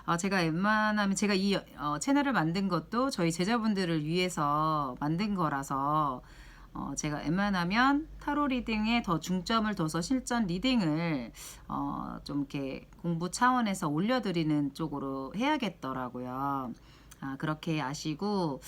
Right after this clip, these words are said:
자, 오늘은, 어, 질문에 맞춰서 "자, 우리 커플 어떤가요?" 라는 질문으로 한번 리딩을 해보겠습니다. 지금 이쪽에, 어, 보이는,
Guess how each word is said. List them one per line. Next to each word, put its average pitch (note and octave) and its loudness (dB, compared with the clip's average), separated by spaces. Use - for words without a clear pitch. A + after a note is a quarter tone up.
자, F3 2
오늘은, C4 4
어, C#3+ -2
질문에 A3+ 2
맞춰서 D3+ 0
"자, A3+ 0
우리 C#4+ 2
커플 C#4+ 2
어떤가요?" G#3+ 6
라는 D3+ 0
질문으로 D#3 0
한번 A3+ 4
리딩을 F3 0
해보겠습니다. D3 -2
지금 G#3+ 0
이쪽에, B3+ 0
어, D#3 2
보이는, A#3 2